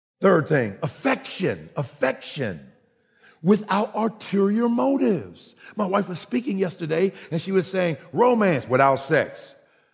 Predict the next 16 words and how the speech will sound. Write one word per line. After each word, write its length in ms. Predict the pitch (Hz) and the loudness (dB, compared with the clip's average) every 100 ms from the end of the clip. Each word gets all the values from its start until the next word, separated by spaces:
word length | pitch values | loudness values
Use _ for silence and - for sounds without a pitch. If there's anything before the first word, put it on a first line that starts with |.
| _ | _
And 100 | 120 | -4
then 80 | 135 | -4
she 140 | 143 | -4
said 240 | 139 156 147 | 0 2 2
it, 280 | 147 - | -2 -8
she 100 | - | -12
said, 280 | 127 147 120 - - | -2 -2 -2 -8 -4
"And 240 | 151 139 226 | -2 0 0
intimacy 420 | 233 202 151 131 | 2 2 0 2
without 320 | 135 143 143 | 4 6 4
sex." 720 | - - 175 - - - - _ _ | 0 2 2 0 -10 -18 -20 _ _
She 120 | - 202 | -10 0
kept 200 | 185 - | 0 2
saying, 260 | 202 160 | 2 2
"Without 320 | 143 151 139 | 2 2 0
sex." 460 | - 196 156 - | -2 2 2 0